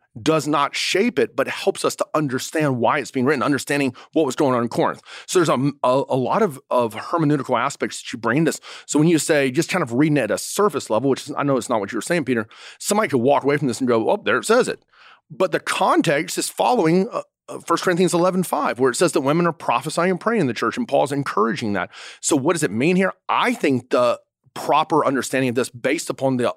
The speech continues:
other scripture that is being referenced, and based upon what's going on in the church at Corinth, and based upon the, the context of this passage, is that women are to be silent in authoritative decision matters within the church, like decisions that need it.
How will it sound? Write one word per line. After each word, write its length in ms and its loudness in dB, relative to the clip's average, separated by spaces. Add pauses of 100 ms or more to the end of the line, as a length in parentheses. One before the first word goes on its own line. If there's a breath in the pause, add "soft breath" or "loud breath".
other 240 2
scripture 420 0
that 160 0
is 120 -4
being 200 -6
referenced, 640 -2 (400 loud breath)
and 160 -4
based 200 0
upon 160 2
what's 120 2
going 180 2
on 60 2
in 60 0
the 60 -4
church 240 -2
at 80 -18
Corinth, 480 -2 (260 loud breath)
and 140 -4
based 200 -2
upon 220 -2
the, 320 2
the 80 -6
context 540 -4
of 20 -20
this 100 -18
passage, 480 -4
is 180 0
that 180 -2
women 280 0
are 120 -2
to 100 -10
be 120 -10
silent 580 -4 (100)
in 240 -4 (340 soft breath)
authoritative 840 -2
decision 800 0
matters 500 0
within 380 -2
the 60 2
church, 580 -2 (420 soft breath)
like 140 -4
decisions 560 0
that 140 -2
need 160 2
it. 180 -6